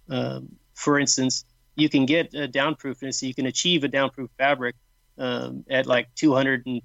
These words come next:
thirty or two hundred forty threads per square inch, but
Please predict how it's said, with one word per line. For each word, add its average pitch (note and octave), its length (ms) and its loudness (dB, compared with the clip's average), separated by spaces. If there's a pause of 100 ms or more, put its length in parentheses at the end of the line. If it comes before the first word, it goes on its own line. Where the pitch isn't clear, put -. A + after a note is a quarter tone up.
thirty C3+ 300 0
or B2 60 0
two C#3 140 -6
hundred B2+ 220 -2
forty B2 420 -2 (260)
threads C3+ 280 2
per - 120 -14
square B2+ 320 0
inch, B2 400 -2
but B2 160 -4